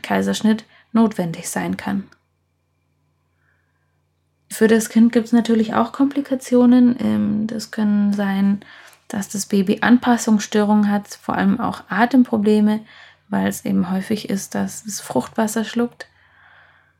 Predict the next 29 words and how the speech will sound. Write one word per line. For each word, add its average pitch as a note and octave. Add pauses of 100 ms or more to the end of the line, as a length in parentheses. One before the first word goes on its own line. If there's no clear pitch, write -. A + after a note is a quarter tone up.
(260)
weil G3+
es G3+
ja G3 (340)
nicht G#3
so G3+
zusammengepresst G3+
und G3
aus F#3+
der G3
Lunge G3
rausgedrückt G3+
wird G3
wie G#3
bei G3
einer G3
normalen F#3 (440)
vaginalen F#3+
Entbindung. A3
Ich -
sag F#3+
immer F#3+
normal, F#3
meine G3+
ich G#3+
gar F#3+
nicht, G3 (420)
vaginalen G3
Entbindung. G#3 (760)
Ähm, F#3+